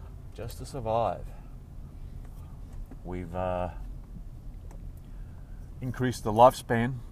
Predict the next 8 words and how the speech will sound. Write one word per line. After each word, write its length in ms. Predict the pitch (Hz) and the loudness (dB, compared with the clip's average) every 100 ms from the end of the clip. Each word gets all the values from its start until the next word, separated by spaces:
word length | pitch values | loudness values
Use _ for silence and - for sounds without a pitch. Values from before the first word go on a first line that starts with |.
| - - | -12 -8
the 60 | 104 | 8
life 220 | 120 127 | 8 8
expectancy 720 | - 151 147 131 120 131 139 | 0 -4 -2 -6 -4 -4 -4
of, 280 | 107 101 95 | -6 -6 -4
um, 340 | 110 104 101 95 | -4 -2 -6 -2
our 160 | 101 95 | -2 0
captive 400 | 139 131 123 101 | -2 -2 -2 -2
animals. 480 | 101 131 170 - | -2 -4 -6 -10